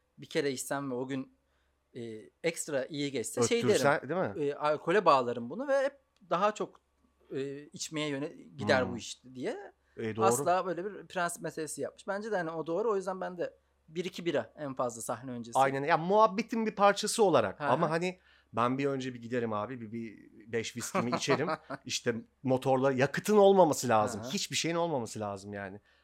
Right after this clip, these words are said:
Speaker 2: Yakıtının gerçekten, e, anlatmak istediğin, anlatmak için yanıp tutuştuğun şeyler olması lazım. Buna çok
Speaker 1: Hı hı.
Speaker 2: katılıyorum.
Speaker 1: Zaten biraz da zamanlamayla alakalı, ya şaka aslında zamanlama.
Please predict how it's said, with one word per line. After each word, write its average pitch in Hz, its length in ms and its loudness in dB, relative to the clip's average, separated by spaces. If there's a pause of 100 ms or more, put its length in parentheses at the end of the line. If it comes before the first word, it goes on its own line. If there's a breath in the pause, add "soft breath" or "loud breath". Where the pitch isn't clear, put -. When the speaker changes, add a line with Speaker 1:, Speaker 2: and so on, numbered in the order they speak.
(120)
Speaker 2:
Yakıtının 180 560 -4
gerçekten, 185 640 -2 (400)
e, 117 320 -4
anlatmak 160 640 2
istediğin, 131 580 -4
anlatmak 147 520 -4
için - 160 -10
yanıp 156 160 -8
tutuştuğun 135 340 -12
şeyler 151 280 -2
olması 107 360 -4
lazım. 101 320 -8
Buna 127 140 -8
çok 131 120 -10
Speaker 1:
Hı 113 40 -12
hı. 113 80 -10
Speaker 2:
katılıyorum. 92 340 -14 (480)
Speaker 1:
Zaten 180 340 -8
biraz 220 200 -4
da 208 40 -4
zamanlamayla 170 800 0
alakalı, 156 540 -4 (640)
ya 139 180 -12
şaka 170 300 -2
aslında 185 360 -4
zamanlama. 208 600 -2